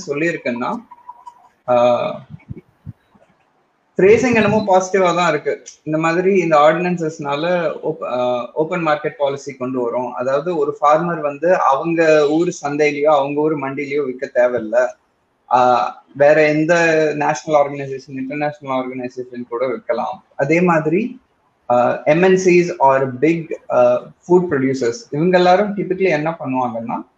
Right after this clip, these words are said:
they would grab the products, அதை வந்து பதுக்கி வச்சுட்டு, அதாவது குடோன்ல வேர்ஹவுஸ்ல ஸ்டோர் பண்ணி வச்சுட்டு,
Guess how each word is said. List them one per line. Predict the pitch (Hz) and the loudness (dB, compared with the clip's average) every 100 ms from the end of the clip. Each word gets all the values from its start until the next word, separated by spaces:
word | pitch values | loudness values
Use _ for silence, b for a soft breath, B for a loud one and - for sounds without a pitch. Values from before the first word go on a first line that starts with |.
| _ 143 143 | _ -8 0
they | 165 | 2
would | 165 170 139 - - | 2 0 -2 -6 0
grab | 139 156 185 196 | 2 4 2 0
the | 196 | 0
products, | 147 135 127 190 - - | 2 2 2 -2 -4 -8
அதை | 139 160 | -4 -4
வந்து | 160 170 220 | -2 -2 -2
பதுக்கி | 220 - 175 190 | 0 -2 -2 -2
வச்சுட்டு, | 170 - 147 190 | -2 -4 -6 -2
அதாவது | 175 156 165 147 | 0 2 2 2
குடோன்ல | 147 165 156 156 | 2 2 2 2
வேர்ஹவுஸ்ல | 139 139 143 143 - 127 | 4 2 0 -4 -8 -12
ஸ்டோர் | - 151 175 170 | -10 -4 -4 -2
பண்ணி | 147 131 | -4 -4
வச்சுட்டு, | 131 113 123 208 | -8 -10 -10 -10